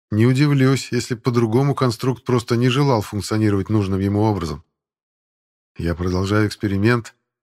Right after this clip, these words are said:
и, не выходя из режима наблюдения, начинаю медленно и аккуратно перемещаться. Эффект приближения выбранного мной участка местности никуда не исчезает, и это хорошо.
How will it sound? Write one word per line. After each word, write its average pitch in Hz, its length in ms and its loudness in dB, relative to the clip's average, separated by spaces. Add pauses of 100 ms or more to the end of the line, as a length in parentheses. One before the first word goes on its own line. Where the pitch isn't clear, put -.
и, 95 100 -2
не 113 140 4
выходя 123 440 2
из 98 140 0
режима 104 360 0
наблюдения, 113 520 0
начинаю 113 400 0
медленно 135 520 2
и 127 80 2
аккуратно 120 440 -2
перемещаться. 117 840 -4 (960)
Эффект 104 440 -2
приближения 117 640 2
выбранного 120 440 2
мной 117 220 2
участка 120 420 -2
местности 120 480 -4
никуда 107 380 0
не 123 100 0
исчезает, 113 560 -2
и 113 40 -2
это 101 120 -2
хорошо. 104 560 -4